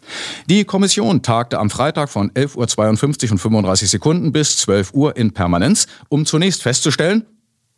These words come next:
so einfach geht das aber nicht. Wir brauchen eine zwölfseitige Durchführungsbestimmungsregelung. Mit einem Antragsformular wegen der Kostenübernahme? Mit einem Antragsformular in zweifacher Ausfertigung. Mit einem Antragsformular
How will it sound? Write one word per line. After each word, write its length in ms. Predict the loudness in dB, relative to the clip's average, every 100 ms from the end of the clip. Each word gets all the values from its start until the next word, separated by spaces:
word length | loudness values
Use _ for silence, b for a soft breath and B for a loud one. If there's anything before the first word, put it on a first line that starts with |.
| _
so 360 | -4 0 -2 0
einfach 360 | -4 -4 -6
geht 180 | -4 -2
das 120 | -2
aber 200 | 0 0
nicht. 260 | -2 -6 -14 _ _ B B 2
Wir 220 | 2 2
brauchen 280 | 0 -2 0
eine 160 | 0
zwölfseitige 680 | 0 0 0 0 -2 0 0
Durchführungsbestimmungsregelung. 1500 | 0 -2 0 0 2 2 2 0 2 0 0 0 2 0 -2 _ _ _ _
Mit 100 | 0
einem 240 | 0 0 -2
Antragsformular 720 | -4 -2 -2 -2 0 -2 -4
wegen 200 | -4 -2
der 100 | -2
Kostenübernahme? 760 | -2 -4 0 0 2 2 0 -2 _ _ _
Mit 200 | -12 -6
einem 200 | -2 2
Antragsformular 760 | 2 0 -2 0 0 2 0 0
in 120 | -2
zweifacher 520 | -2 -2 -4 -2 -2 -2
Ausfertigung. 580 | -2 -2 -2 -2 -6 -10 _ B B B
Mit 200 | 2 2
einem 260 | 2 2 2
Antragsformular 640 | 0 -2 -4 0 2 2